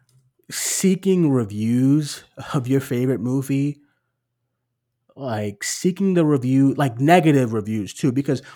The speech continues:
it's one thing if you're seeking out positive reviews, like, "Oh my God, great review, I love the movie as well."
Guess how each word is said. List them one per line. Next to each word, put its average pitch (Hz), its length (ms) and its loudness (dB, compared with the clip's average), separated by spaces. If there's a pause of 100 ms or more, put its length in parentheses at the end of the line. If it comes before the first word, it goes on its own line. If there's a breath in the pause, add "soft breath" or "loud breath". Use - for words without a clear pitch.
(160 loud breath)
it's 160 180 -2
one 214 200 0
thing 226 140 0
if 190 140 -2
you're 143 80 0
seeking 170 500 -2
out 127 200 0
positive 139 540 0
reviews, 110 240 -4
like, 113 180 -8
"Oh 185 140 0
my 147 120 -2
God, 160 360 -2
great 170 240 -2
review, 156 400 -2
I 139 40 -2
love 151 180 -2
the 151 60 -4
movie 156 240 -2
as 139 120 -4
well." 160 360 -2